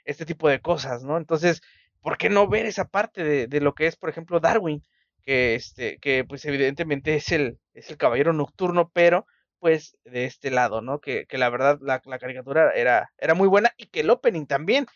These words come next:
es de nuestro querido Ricardo Silva, ¿no? El cantante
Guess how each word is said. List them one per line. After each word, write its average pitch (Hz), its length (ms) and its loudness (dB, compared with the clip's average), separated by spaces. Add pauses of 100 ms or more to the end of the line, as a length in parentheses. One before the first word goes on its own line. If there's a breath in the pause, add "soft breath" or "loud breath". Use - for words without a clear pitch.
(220 soft breath)
es 156 400 0
de 143 140 -4
nuestro 139 260 -6
querido 139 240 2
Ricardo 131 380 -6
Silva, 120 340 -12
¿no? 127 100 -10
El 165 80 -10
cantante 127 540 -10